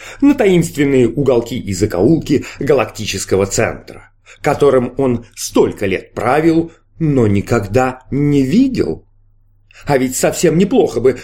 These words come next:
повидать старину Тома Кармоди», подумал король наконец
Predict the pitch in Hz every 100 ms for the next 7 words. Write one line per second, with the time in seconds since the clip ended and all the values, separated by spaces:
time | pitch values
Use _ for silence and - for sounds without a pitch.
0 | - 175 139 131 123 - 123 123 170 -
1 | - - 131 139 - 196 95 90 85 92
2 | - _ _ _ - 117 123 107 101 120
3 | 107 98 104 113 143 175 -